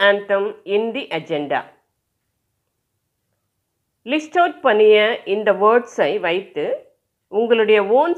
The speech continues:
சென்டென்ஸை ஃபார்ம் பண்ண ட்ரை பண்ணுங்கள். Failures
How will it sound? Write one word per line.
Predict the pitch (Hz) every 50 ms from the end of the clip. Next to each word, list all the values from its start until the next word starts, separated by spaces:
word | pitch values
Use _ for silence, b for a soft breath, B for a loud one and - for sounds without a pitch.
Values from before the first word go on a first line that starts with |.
| - 262
சென்டென்ஸை | 208 214 214 - 226 220 220 220 - 233 226 226 226
ஃபார்ம் | - 226 214 214 226 240 269 262 -
பண்ண | 208 196 196 202 202 202
ட்ரை | 170 165 151 151 147 -
பண்ணுங்கள். | 135 123 123 120 120 120 113 110 - _ _ _ _ _ _ _ _ _ _ _ _ _ _ _ _ _ _ _ _ _ _ _ _ _ -
Failures | 247 240 254 285 294 294 302 294 302 302 302 311 339